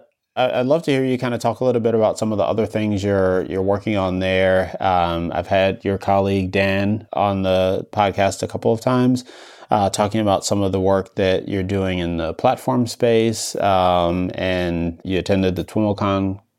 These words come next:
uh, A I Platforms Conference, um, kind of in, in furtherance of that.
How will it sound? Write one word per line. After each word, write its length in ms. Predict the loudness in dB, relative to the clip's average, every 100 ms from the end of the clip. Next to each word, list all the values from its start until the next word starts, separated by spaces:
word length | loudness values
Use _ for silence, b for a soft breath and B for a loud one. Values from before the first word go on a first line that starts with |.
| -4
uh, 180 | -2 2
A 180 | 2 2
I 20 |
Platforms 540 | 2 0 2 0 0
Conference, 800 | 0 -2 0 0 0 0 -4 -2
um, 540 | 2 2 2 0 -4 -6 B B B
kind 160 | -2 -2
of 120 | -2
in, 120 | -4
in 380 | -4 -6 -8 -14 _ _
furtherance 560 | 2 4 4 0 0
of 160 | 0 2
that. 360 | 2 2 0